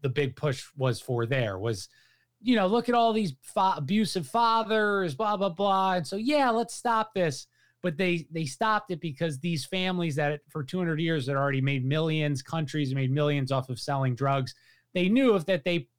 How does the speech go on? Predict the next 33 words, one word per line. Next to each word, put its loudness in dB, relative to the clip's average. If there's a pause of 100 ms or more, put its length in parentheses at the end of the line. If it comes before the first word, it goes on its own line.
(120)
prohibit 2
the -2
sale 0
of -2
drugs, -2 (520)
who's 4
gonna 0
make -2
the -2
money? -2
It's -8
gonna 0
be 0 (160)
these 2
still 0
families 0
that -2
control 0
the, 2
the -2
pr-, -4
the -2
courts, -2
that -4
control 0
the -2
protection, -4
that -4
control, 0 (380)
that 0
have 0
the 0
connections. -2